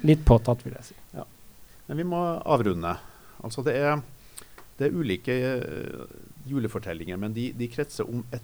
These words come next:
Speaker 2: en eller annen form for under som forvandler det. Det er helt klart. Det kan være den store fortellingen der Gud griper inn og endrer verden, verdenshistoria. Den, eh, litt mindre fortellingen om hva juletida kan gjøre med et samfunn,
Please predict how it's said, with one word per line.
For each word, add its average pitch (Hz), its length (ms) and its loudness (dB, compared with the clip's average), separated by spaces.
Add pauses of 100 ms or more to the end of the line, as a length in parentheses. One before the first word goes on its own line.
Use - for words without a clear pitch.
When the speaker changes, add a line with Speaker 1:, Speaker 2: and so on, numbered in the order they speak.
(100)
Speaker 2:
en 123 140 -2
eller 120 100 -2
annen 98 120 0
form 110 180 0
for 120 180 -4
under 92 380 -2
som 95 320 -4 (260)
forvandler 85 560 -2
det. 85 140 -4 (760)
Det - 80 -4
er 98 140 -4
helt - 60 -14
klart. - 260 -10
Det 95 120 -6
kan 101 140 -6
være 98 160 2 (340)
den 98 100 -4
store 110 300 -2
fortellingen 117 640 0
der 95 240 2
Gud 101 260 0
griper 104 380 0
inn 110 240 0
og 90 220 -6
endrer 95 340 -2
verden, 90 380 -2 (360)
verdenshistoria. 95 840 -6 (1000)
Den, 127 300 4
eh, 123 140 4
litt 123 260 0
mindre 98 240 0
fortellingen 117 440 -2
om 104 60 -4
hva 104 160 -2
juletida 101 600 0
kan 107 180 0
gjøre 101 400 4
med 90 140 -2
et - 80 -6
samfunn, 120 480 0